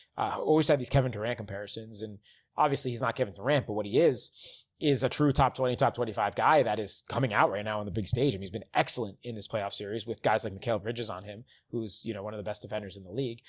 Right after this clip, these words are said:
And his stuff has never really boomed. And, like, to me, it's, it's another, it's another opportunity. Like, he's showing he could do it on the big stage. A silver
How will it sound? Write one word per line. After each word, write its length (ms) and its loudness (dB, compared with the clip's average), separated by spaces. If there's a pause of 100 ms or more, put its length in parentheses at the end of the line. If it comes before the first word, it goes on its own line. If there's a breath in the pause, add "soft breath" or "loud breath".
(260 loud breath)
And 360 2
his 220 2
stuff 240 4
has 160 2
never 500 4 (120)
really 400 2
boomed. 500 0 (160)
And, 220 -2
like, 160 2
to 100 -2
me, 220 2
it's, 260 0
it's 160 -8
another, 520 4 (280 soft breath)
it's 120 -10
another 280 4
opportunity. 580 4
Like, 140 -12
he's 140 -4
showing 380 2
he 120 -2
could 140 -2
do 160 2
it 40 6
on 120 2
the 60 -6
big 180 -6
stage. 260 -2
A 60 -6
silver 640 0